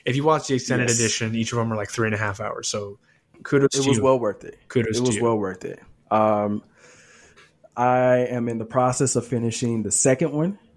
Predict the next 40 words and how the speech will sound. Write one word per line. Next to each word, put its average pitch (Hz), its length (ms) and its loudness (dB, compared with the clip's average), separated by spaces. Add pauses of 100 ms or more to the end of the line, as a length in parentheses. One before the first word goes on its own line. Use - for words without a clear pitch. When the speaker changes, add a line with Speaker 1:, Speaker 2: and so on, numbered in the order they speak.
(140)
Speaker 2:
Um, 104 400 -2
I'm 101 340 -4
actually 104 280 -6
gonna 107 220 -2
try 107 200 0
to 104 60 -2
watch 101 340 -2
that 95 180 -4
this - 200 0
upcoming 101 480 -4
week. 107 240 -2
So 101 400 -2 (320)
basically, 135 400 2
after 113 220 -2
this 117 140 0
episode 110 360 0
drops, 101 320 0
I 98 80 -4
will 92 100 -6
have 92 200 -8
watched 90 340 -6
the 92 60 -8
second - 340 -4
one. 104 180 -8 (680)
Um, 98 320 -8
and 101 160 -10
then 104 360 -4
the 98 100 -10
final 120 420 0
one 120 160 0
I 104 120 -2
will 101 180 0
watch 101 340 -4
before 101 300 -4
the 95 120 -6
end 95 120 -8
of 92 60 -8
the 90 80 -8
month. 87 280 -10
So 87 440 -6